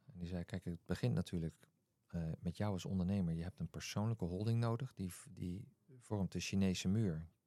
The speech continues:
tussen de rest van je bedrijfsactiviteiten. Daaronder komt dan je holding van je bedrijf.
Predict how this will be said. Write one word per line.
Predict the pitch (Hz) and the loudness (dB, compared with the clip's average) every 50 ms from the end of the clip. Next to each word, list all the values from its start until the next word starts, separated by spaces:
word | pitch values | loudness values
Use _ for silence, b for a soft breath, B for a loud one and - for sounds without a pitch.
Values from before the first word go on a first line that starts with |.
| _ _ | _ _
tussen | _ - 110 95 - - 90 78 | _ 0 0 2 2 0 0 0
de | 87 85 | 0 -2
rest | 87 98 104 98 - - - | 0 0 -2 -2 -4 -8 -4
van | - 98 | -2 -2
je | 85 | -2
bedrijfsactiviteiten. | 80 - 92 101 113 - 120 104 110 110 107 110 - 113 104 104 107 - - 147 - _ b b b b b b b b | 0 0 0 0 0 -2 -2 -2 -2 -4 -6 -4 -4 -4 -4 -4 -4 -4 -6 -8 -8 _ b b b b b b b b
Daaronder | b - 85 - 98 95 95 - - - 127 131 120 101 82 73 71 73 - _ _ _ _ _ _ _ | b -16 0 2 2 2 2 0 0 2 2 4 4 4 2 0 -2 -8 -12 _ _ _ _ _ _ _
komt | - 113 101 87 80 - - | 0 2 2 2 2 0 -2
dan | 92 82 80 71 67 78 - _ _ _ _ _ | -2 0 0 -2 -4 -8 -14 _ _ _ _ _
je | - 113 101 90 87 78 71 67 - _ _ _ _ _ | -20 -10 -2 -2 0 0 -2 -4 -10 _ _ _ _ _
holding | _ - 90 92 92 87 98 101 104 110 117 143 - | _ 2 2 2 4 2 2 2 2 2 0 -2 -6
van | _ - - 87 82 | _ -4 0 0 0
je | 78 | 0
bedrijf. | - - - 78 80 80 101 156 175 - - | -2 -4 -4 -4 -2 -2 -4 -4 -6 -8 -12